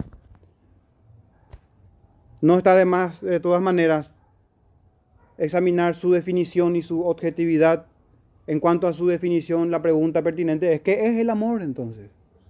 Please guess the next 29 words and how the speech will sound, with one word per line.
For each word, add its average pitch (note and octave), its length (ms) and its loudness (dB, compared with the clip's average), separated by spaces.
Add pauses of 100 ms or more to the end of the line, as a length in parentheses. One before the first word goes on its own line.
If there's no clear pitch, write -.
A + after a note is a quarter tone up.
(540)
¿Qué G#3+ 160 6
es G#3+ 100 0
el G#3+ 140 2
amor? F#3+ 380 0 (1600)
Juan F#3 360 2
catorce F#3 480 2
quince F#3+ 480 0 (880)
nos F3 160 0
da F3 80 4
una G3 240 0
pista A3+ 480 2 (360)
y F#3+ 120 -2
hay E3 100 4
otros E3+ 240 -2
textos D#3 300 -6
que E3+ 80 -4
hablan D3+ 260 -2
claramente D3+ 760 -2 (320)
definiendo F#3+ 560 2
el D3 100 0
amor. A#2 240 -6 (300)
Pero F3+ 160 6
Juan B3+ 200 6 (100)
catorce A#3 360 2
quince F#3+ 280 0
dice, D3 300 2
"Si A#3+ 200 4
me B3+ 120 6
amáis, D4 500 4